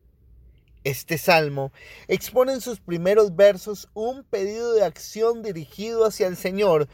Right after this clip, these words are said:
contra aquellos que hacen injusticias y procuran el mal.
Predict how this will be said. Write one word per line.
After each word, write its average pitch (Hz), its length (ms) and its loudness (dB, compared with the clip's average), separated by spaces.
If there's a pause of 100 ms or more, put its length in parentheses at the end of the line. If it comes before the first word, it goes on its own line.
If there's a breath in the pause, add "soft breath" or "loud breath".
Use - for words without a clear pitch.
(320 loud breath)
contra 175 360 4
aquellos 196 500 4
que - 120 0
hacen 156 360 2
injusticias 190 920 -6
y 185 80 -8
procuran 156 540 -4
el 151 160 -4
mal. 127 440 -6